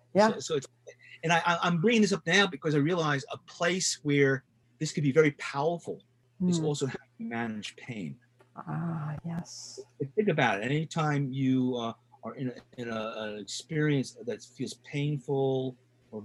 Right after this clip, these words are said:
Speaker 2: very, very uncomfortable, the, the, the immediate reaction is to cramp down on that, is to resist it in some ways. I mean, think about
Speaker 1: Mm-hmm.
Speaker 2: it if it was really
Speaker 1: Mm-hmm.
Speaker 2: cold outside. What, what's the first thing you do?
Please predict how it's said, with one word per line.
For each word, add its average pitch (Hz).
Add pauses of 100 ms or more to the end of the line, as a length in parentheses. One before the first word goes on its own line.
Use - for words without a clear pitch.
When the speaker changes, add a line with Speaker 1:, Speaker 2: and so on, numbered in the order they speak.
Speaker 2:
very, 131
very 127
uncomfortable, 107 (380)
the, 131 (120)
the, 143
the 143
immediate 226
reaction 135
is 110
to 127 (120)
cramp 151
down 220
on 104
that, 78
is 110
to - (480)
resist 190
it 135
in 110
some 98
ways. 87
I -
mean, 123
think 226
about 175
Speaker 1:
Mm-hmm. 135
Speaker 2:
it 135
if 131
it -
was 127
really 151
Speaker 1:
Mm-hmm. 175
Speaker 2:
cold 120
outside. 95
What, 107
what's 98
the -
first 127
thing 120
you 107
do? 95